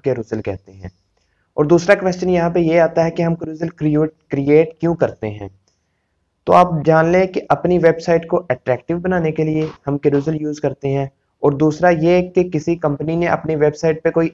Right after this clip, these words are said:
ads चलानी है या फिर किसी website ने अपनी news देनी है, update देनी है, report देनी है,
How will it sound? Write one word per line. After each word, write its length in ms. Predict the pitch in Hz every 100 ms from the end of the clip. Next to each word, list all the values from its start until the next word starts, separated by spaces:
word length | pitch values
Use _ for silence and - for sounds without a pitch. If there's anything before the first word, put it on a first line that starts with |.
| -
ads 300 | 135 143 -
चलानी 420 | 175 165 147 147
है 120 | 143 143 _ _ _ _
या 260 | 123 147 170
फिर 220 | 175 180 175
किसी 320 | 156 170 170
website 520 | 170 151 - 156 156
ने 140 | 160 165 165 _ -
अपनी 340 | 143 147 165 165 - _
news 380 | 131 139 147 156
देनी 300 | 156 151 156
है, 120 | 156
update 400 | 127 120 - 151 147
देनी 320 | 151 143 147
है, 140 | 147
report 440 | 139 - 131 143 139
देनी 260 | 139 135
है, 140 | 135